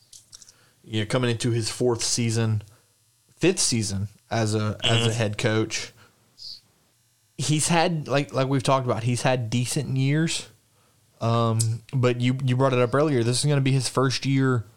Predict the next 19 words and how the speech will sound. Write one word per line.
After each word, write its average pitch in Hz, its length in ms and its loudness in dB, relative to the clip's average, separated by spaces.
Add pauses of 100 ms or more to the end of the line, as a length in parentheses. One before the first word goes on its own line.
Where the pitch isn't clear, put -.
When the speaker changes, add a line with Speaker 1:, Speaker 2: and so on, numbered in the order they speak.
(500)
Speaker 1:
where 127 160 2
it's 120 100 -2
a 110 60 -2
true 143 680 2
rebuild, 123 720 2 (880)
'cause 117 240 0
he's 120 200 0
had 117 240 2
Shai 123 240 4
Werts 151 560 0 (520)
in 120 100 0
his 123 140 2
back 120 320 0
pocket 147 480 0 (160)
his 120 180 0
first 117 220 0
four 123 160 0
Speaker 2:
Mm-hmm. 120 140 2
Speaker 1:
years. - 540 -2